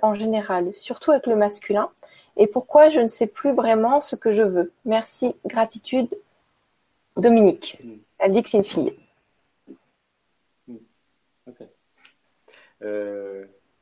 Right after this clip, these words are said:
Speaker 2: donc, c'est, il y a un problème de confiance en soi,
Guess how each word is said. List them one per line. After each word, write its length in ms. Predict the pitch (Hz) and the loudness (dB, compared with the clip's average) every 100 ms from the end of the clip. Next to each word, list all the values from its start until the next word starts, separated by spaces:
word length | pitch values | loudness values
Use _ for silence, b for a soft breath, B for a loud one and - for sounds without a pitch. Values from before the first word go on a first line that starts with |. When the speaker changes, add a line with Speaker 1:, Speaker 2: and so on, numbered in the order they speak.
| _ _ _ | _ _ _
Speaker 2:
donc, 160 | 110 - | -16 -16
c'est, 320 | _ _ 107 101 - 123 113 113 - - | _ _ -10 -10 -16 -12 -10 -10 -16 -16
il 60 | |
y 60 | 98 | -12
a 100 | 95 | -12
un 40 | |
problème 360 | 95 - 117 110 | -14 -14 -12 -10
de 100 | 107 | -10
confiance 680 | - 104 - 113 104 - _ | -12 -18 -18 -20 -20 -20 _
en 180 | 95 92 | -20 -20
soi, 520 | _ _ 175 285 277 | _ _ -14 -12 -16